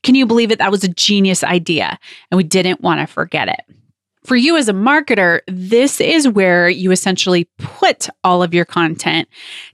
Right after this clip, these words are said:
to help tell Pinterest and the people who follow you what your content is all about. Basically, what section of the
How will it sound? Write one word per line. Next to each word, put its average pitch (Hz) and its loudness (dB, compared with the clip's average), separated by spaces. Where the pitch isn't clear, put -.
to 247 2
help 262 0
tell 196 -2
Pinterest 233 -2
and 302 2
the 320 0
people 220 0
who 208 0
follow 185 0
you 170 2
what 240 2
your 302 0
content 214 -2
is 190 -2
all 185 2
about. 165 -6
Basically, 269 0
what 202 -2
section - -2
of 175 -10
the 175 -2